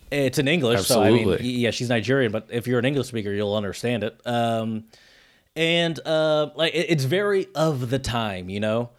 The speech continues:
Speaker 1: Li-, like, like, i-, if, if you,
Speaker 2: Mm-hmm.
Speaker 1: granted, if you were to ask me where the song came out, I would either guess seventies or eighties. It's from the eighties, but, like, like, it, it's very of that time,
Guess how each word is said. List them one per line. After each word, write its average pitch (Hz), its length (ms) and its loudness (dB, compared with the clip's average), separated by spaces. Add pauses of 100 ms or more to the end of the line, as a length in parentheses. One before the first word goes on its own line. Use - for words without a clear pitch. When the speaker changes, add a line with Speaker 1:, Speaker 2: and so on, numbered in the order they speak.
(200)
Speaker 1:
Li-, 143 160 0
like, 143 300 0
like, 139 320 0
i-, 151 240 -2
if, 151 240 -2 (100)
if 139 180 -2
you, 175 160 0
Speaker 2:
Mm-hmm. 104 220 -4
Speaker 1:
granted, 208 320 0 (240)
if 143 140 0
you 185 100 0
were 240 60 2
to 208 60 2
ask 196 180 0
me 175 60 -2
where 156 120 0
the 143 80 0
song 131 280 0
came 127 200 0
out, 123 180 2
I 127 80 2
would 147 120 2
either 147 240 0
guess 123 260 0
seventies 123 440 0
or 98 100 -4
eighties. 104 340 -4
It's 117 180 -10
from 180 200 0
the 120 100 2
eighties, 95 400 -2
but, 117 320 -2 (380)
like, 147 220 0
like, 147 180 2
it, 139 120 0
it's 131 160 0
very 156 380 0
of 123 240 0
that 131 220 0
time, 135 400 -2